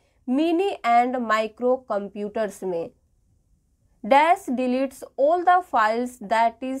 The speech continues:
in facts, इनमें से कौन सा है जो सभी फाइलों को डिलीट कर देता है जो in facts हो चुके हैं?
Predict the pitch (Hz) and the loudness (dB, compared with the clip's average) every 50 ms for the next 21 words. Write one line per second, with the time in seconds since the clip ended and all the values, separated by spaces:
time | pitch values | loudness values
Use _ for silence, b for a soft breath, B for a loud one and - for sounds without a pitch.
0 | - - - 220 208 208 196 - - 190 170 156 - - _ - - - - _ | -10 -12 -12 -10 -10 -10 -10 -6 -4 -4 -4 -4 -6 -12 _ -20 -20 -20 -20 _
1 | _ _ - 269 285 302 330 370 381 381 - 381 381 381 _ 254 240 240 262 277 | _ _ -2 0 2 4 2 2 0 -2 -4 -6 -6 0 _ 2 4 4 2 0
2 | 277 - 294 285 277 294 311 294 240 269 277 277 277 - 262 240 233 285 320 302 | 0 0 -2 0 0 0 -2 -2 0 0 -2 -2 0 -2 -2 -2 0 -2 -4 -2
3 | - 254 226 220 226 233 247 254 254 277 277 285 240 208 208 208 240 233 - - | 0 0 0 0 2 0 0 0 2 2 2 2 2 0 -4 -6 -6 -8 -2 0
4 | 240 220 208 208 214 208 214 226 226 240 247 208 226 247 277 269 - 226 220 214 | 0 0 0 -2 -6 -4 -2 -2 -2 -2 -2 0 2 0 0 0 -2 -8 -12 -12
5 | 208 - 214 208 202 202 - _ - - 202 190 - - 180 - 185 185 185 165 | -8 -4 -2 -2 -2 -2 -8 _ -12 -10 -10 -10 -10 -12 -12 -10 -6 -6 -6 -6
6 | - | -6